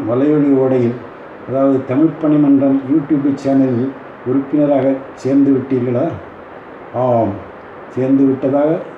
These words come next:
சொல்கிறீர்கள். சரி, மிக்க மகிழ்ச்சி.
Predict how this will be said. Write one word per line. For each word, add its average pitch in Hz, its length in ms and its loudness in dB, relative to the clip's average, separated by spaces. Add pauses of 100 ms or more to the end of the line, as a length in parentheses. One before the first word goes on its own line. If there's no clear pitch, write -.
(480)
சொல்கிறீர்கள். 120 680 -2 (180)
சரி, 104 360 -4 (220)
மிக்க 120 320 -4
மகிழ்ச்சி. 123 440 -2